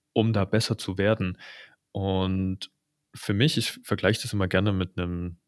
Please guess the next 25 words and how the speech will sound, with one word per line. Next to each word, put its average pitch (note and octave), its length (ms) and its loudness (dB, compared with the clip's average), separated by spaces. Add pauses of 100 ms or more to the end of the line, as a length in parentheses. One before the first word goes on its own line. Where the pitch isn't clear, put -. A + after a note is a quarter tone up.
mit - 80 -12
so F#2+ 80 0
einem F#2 140 0
Schwungrad, F#2+ 720 2
so - 280 -8
dieses, F#2+ 380 -6
dieses G2+ 260 -2
Anschieben, G2 640 0
das F#2+ 180 -4
ist, F#2 200 -6
das G2 120 -2
ist F#2+ 80 -6
kompliziert, F2+ 640 -2
das - 120 -6
ist, - 140 -8
boah, G#2 260 -2
da G2+ 80 -8
muss G#2+ 160 -6
ich G#2 100 -4
so C3 100 2
viel B2 180 -4 (120)
initiale A2+ 580 2 (140)
Kraft - 300 -4
reinstecken. A2+ 580 -4 (720)
Ähm, G2+ 540 -2